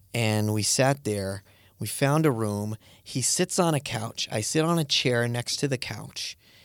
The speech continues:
And he just starts to talk to me, and he gets, gets to know me, and he asks me questions about my, uh,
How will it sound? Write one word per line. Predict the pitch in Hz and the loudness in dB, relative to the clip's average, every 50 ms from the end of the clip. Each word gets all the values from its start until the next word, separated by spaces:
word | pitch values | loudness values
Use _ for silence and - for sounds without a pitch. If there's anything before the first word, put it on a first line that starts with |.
| - - _ _ _ _ _ _ _ _ _ _ _ - | -20 -20 _ _ _ _ _ _ _ _ _ _ _ -6
And | - 127 131 127 123 123 120 | -4 -2 0 0 0 0 0
he | 131 143 | 2 4
just | 147 165 156 - | 4 4 4 6
starts | - - 160 156 - - - - _ - | 6 6 6 8 6 4 4 2 _ -2
to | - - 143 | -2 -2 0
talk | - - 143 165 202 233 - | 0 2 2 2 2 0 -2
to | - 120 | -4 -2
me, | 107 104 110 | -2 -2 -2
and | 107 120 | -4 -4
he | 127 127 131 131 - | -6 -6 -8 -6 -2
gets, | - 143 139 - - - - - | -2 -2 0 -2 -4 -4 -2 0
gets | 160 147 - - | 0 2 0 0
to | - - 147 | 2 2 4
know | 139 151 180 247 277 | 6 6 6 6 6
me, | 185 117 - - | 4 2 -2 -4
and | - 113 110 113 | -4 -4 -2 -4
he | 110 - 123 127 | -2 0 0 2
asks | 131 135 135 135 - - - - | 4 4 4 4 2 -2 -2 -2
me | 139 135 | -2 -2
questions | 123 - - 160 156 156 - - 160 147 127 | -2 0 0 2 2 2 0 0 0 0 0
about | 135 131 151 139 139 139 135 - - - - - - - - - - - - | 2 4 6 6 6 6 4 0 -10 -20 -20 -20 -20 -20 -20 -20 -16 -8 -2
my, | 123 127 131 135 135 131 131 131 | 2 4 4 6 6 6 6 8
uh, | 127 127 123 123 120 120 | 8 8 8 8 6 4